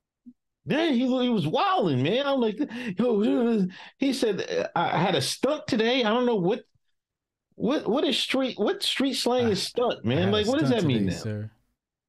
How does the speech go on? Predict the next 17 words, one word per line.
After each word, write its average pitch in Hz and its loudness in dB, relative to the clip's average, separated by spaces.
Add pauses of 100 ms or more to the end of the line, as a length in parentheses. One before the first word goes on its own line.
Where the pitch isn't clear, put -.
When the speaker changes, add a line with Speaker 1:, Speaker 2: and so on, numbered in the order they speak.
(180)
Speaker 2:
A 107 -6
stunt. 123 -4 (180)
Like, 110 -8
no, 123 -6
no, 120 -4
no, 117 -4
no. 110 -4 (1160)
Okay, 113 -4
what 117 -4
car 117 -4
are 110 -2
you 107 -4
driving? 98 -6
The 95 -8
B 117 -2
M 107 -4
W. 95 -6